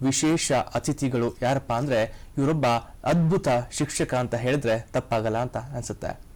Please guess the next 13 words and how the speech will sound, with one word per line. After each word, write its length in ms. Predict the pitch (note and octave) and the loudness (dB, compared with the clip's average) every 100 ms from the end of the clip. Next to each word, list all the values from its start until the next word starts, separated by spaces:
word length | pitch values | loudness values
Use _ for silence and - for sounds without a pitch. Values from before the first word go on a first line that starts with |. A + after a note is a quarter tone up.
| - - | -12 -2
ತುಂಬಾನೇ 340 | F3 G3+ D3 | 2 4 2
ಖ್ಯಾತಿ 320 | A#2+ B2 A#2+ C3+ | 0 0 0 0
ಪಡೆದಿದ್ದಾರೆ. 680 | C3 C3 B2+ D3 E3 - - D3 | 0 0 2 2 0 -8 -6 0
So, 120 | D3 | 0
ಶಿಕ್ಷಕರ 480 | - C3+ C#3 D3 C#3+ | 0 -2 -2 0 0
ಜೊತೆಯಲ್ಲಿ 640 | C3+ D3 D3 E3+ G3 - - | 0 2 2 4 2 -2 -2
ಇವರೊಬ್ಬ 300 | C3 C3 B2+ C#3 - | 2 2 2 0 0
ಇಂಜಿನಿಯರ್ 520 | D#3+ D#3+ E3 D#3 B2 | 0 2 4 2 2
ಕೂಡ 180 | A#2 A#2 | 0 0
ಹೌದು. 540 | D3+ - B2 F2+ - - - - - - - | -2 -4 -4 -4 -6 -10 -20 -20 -20 -10 -2
So, 160 | A#2+ A2+ - | 0 0 0
ಅವರೇ 420 | B2+ D#3 B2 A#2+ - C3 | 2 4 2 -2 -6 -2
ಗಣಪತಿ 500 | C3+ C3+ B2 A#2+ | 0 0 0 0